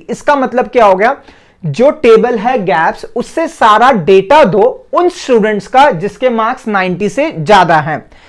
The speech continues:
सपोज करो टेबल के अंदर रोल नंबर है, नेम है, मार्क्स है, एज है, एड्रेस है। तो जैसे ही हमने स्टार लगाया, इसका मतलब रोल नंबर चाहिए, नेम चाहिए, मार्क्स चाहिए, एज चाहिए, एड्रेस चाहिए, सारी चीजें चाहिए, लेकिन उनका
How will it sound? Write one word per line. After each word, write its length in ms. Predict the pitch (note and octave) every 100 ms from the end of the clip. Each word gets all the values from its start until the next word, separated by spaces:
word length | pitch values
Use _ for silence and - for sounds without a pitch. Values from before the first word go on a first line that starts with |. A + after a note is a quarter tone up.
| - _
सपोज 360 | - A3 C#4+ E4
करो 220 | C4+ A3+
टेबल 340 | A#3+ A#3+ A3+ B3
के 80 |
अंदर 200 | A#3 A#3+
रोल 280 | G3+ G3+ G3+
नंबर 320 | G#3+ G#3+ A3
है, 200 | G3 A3+
नेम 340 | A3 F#3+ G3 G3+
है, 220 | G#3 A3+
मार्क्स 440 | G3 F#3 F3+ F#3
है, 120 | A#3 A3+
एज 340 | F#3+ F#3 F3
है, 80 | A#3 B3
एड्रेस 400 | - G3+ G#3 F#3 C#3+
है। 80 | F2+ - - - -
तो 80 | B3+
जैसे 360 | G3 G#3+ A3+ D4
ही 60 |
हमने 220 | D4 C#4+ C#4+
स्टार 340 | - G#3+ G#3+
लगाया, 260 | A3 A3+ A#3
इसका 240 | A3+ A#3+
मतलब 260 | A3+ A#3+ G#3+
रोल 220 | F#3+ G3
नंबर 280 | G3 G3 A3
चाहिए, 340 | A#3 A3+ A#3
नेम 320 | G3 G3+ G#3
चाहिए, 300 | - A3 A3
मार्क्स 400 | G#3+ F#3+ G3 -
चाहिए, 200 | A3+ A3
एज 360 | A3+ - G3+ G3+
चाहिए, 180 | A3 A#3
एड्रेस 400 | A#3+ G#3 A3 -
चाहिए, 140 | B3+
सारी 320 | B3 A3+ G#3
चीजें 240 | G#3 A#3 B3
चाहिए, 320 | A#3 A#3 D#4+ D#4+ - - -
लेकिन 600 | G3+ G#3+ D#4 D#4+ D4 D#3+ - _
उनका 600 | C#4 E4+ D4 F#3 G3+ C4+